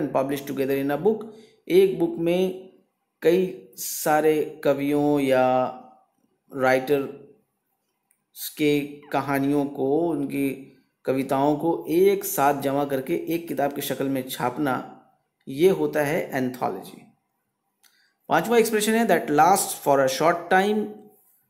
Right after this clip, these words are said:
जो बहुत थोड़े समय के लिए लास्ट करता है, जिसकी मियाद,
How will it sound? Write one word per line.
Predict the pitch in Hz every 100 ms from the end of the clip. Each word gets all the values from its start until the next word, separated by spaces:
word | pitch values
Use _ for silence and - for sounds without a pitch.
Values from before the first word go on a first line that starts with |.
| _ - 135
जो | 156
बहुत | 147 160 196 - 175
थोड़े | 190 190
समय | 185 180
के | 175 175
लिए | 170 170
लास्ट | 151 156 - -
करता | 156 156 156
है, | 160 175 -
जिसकी | - - 139 131 - - _ _
मियाद, | 131 135 139 151 175 - -